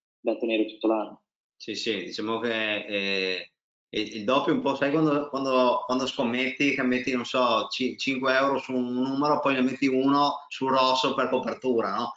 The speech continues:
Speaker 2: Magari <laughs> così copre un po'.
Speaker 1: Certo.
Speaker 2: La cosa
Speaker 1: Certo, certo.
Speaker 2: Senti,
Speaker 1: Eh, sì.
Speaker 2: eh, raccontami un po' cosa è successo,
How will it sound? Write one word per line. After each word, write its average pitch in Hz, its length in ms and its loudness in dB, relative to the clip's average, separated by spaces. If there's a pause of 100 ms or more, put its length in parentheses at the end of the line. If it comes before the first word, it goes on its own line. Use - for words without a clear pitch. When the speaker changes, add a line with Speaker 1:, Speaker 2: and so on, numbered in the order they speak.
Speaker 2:
Magari 143 460 -2
<laughs> 101 160 -16
così 131 240 -2
copre 160 420 2
un 165 160 -4
po'. 147 400 2
Speaker 1:
Certo. 127 360 2 (520)
Speaker 2:
La 107 120 -8
cosa 131 200 6
Speaker 1:
Certo, 123 360 4
certo. 123 640 2 (480)
Speaker 2:
Senti, 156 580 0
Speaker 1:
Eh, 127 320 0
sì. 127 100 6
Speaker 2:
eh, 117 380 -4 (840)
raccontami 165 480 -2
un 165 100 2
po' 160 160 2
cosa 143 200 2
è 139 40 2
successo, 127 1080 0